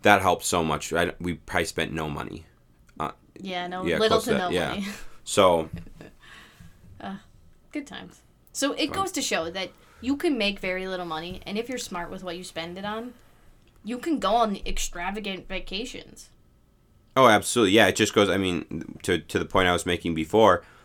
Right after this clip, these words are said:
Speaker 1: if you can live on that in college, why can't you live on that now that you're an adult?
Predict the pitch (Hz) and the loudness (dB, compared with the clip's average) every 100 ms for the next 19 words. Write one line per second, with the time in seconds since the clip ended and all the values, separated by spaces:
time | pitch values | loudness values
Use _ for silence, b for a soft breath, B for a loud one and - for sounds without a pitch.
0 | b b b _ 95 92 127 147 113 107 | b b b _ -2 2 4 6 6 8
1 | 117 113 113 85 - 95 127 - 92 92 | 8 8 4 0 4 4 4 2 0 2
2 | 104 - 90 90 92 90 73 85 82 - | -2 0 0 2 2 2 0 0 0 0
3 | 82 76 87 80 - | -2 0 2 2 0